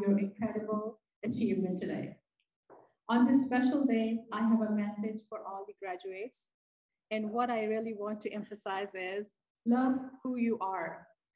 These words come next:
You are the only you there is. No one else has the unique gifts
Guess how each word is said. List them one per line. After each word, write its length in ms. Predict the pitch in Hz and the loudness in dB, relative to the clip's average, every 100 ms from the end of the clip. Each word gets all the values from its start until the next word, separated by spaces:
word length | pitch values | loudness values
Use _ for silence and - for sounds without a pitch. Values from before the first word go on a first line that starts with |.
| _ - | _ -2
You 120 | 226 | 2
are 180 | 233 226 | 4 2
the 180 | 226 220 | 0 0
only 340 | 240 247 262 269 | 4 8 8 8
you 400 | 247 226 226 220 | 6 6 2 0
there 220 | 196 185 - 180 170 | -4 -6 -8 -12 -14
is. 260 | - - _ _ _ _ - _ _ - | -18 -20 _ _ _ _ -20 _ _ 0
No 120 | 247 | 4
one 260 | 277 277 247 | 6 6 6
else 340 | 240 262 254 | 4 4 0
has 320 | 226 220 240 | -2 -2 0
the 100 | 233 | 0
unique 440 | 226 220 226 226 226 | 0 4 8 8 6
gifts 400 | 214 214 214 | 0 2 0